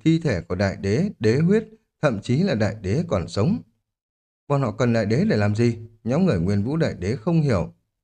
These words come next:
"Có lẽ là để thăng tiến bản thân, cho dù là đế huyết hay thi thể đại đế thì đều ẩn chứa năng lượng cực mạnh, có thể giúp người ta thăng tiến.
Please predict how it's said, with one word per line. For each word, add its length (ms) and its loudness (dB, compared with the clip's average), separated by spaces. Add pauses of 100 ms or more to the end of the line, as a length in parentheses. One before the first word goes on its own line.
(480)
"Có 100 2
lẽ 240 2
là 120 0
để 260 0
thăng 220 -2
tiến 280 0
bản 260 -2
thân, 340 -2 (240)
cho 140 0
dù 220 2
là 120 2
đế 240 2
huyết 260 2
hay 120 -4
thi 160 -2
thể 180 -2
đại 180 -4
đế 320 0
thì 80 -2
đều 180 2
ẩn 220 -4
chứa 140 0
năng 240 0
lượng 220 -2
cực 220 -6
mạnh, 300 -2
có 120 -4
thể 140 -2
giúp 200 -2
người 100 -4
ta 220 -2
thăng 240 -4
tiến. 380 0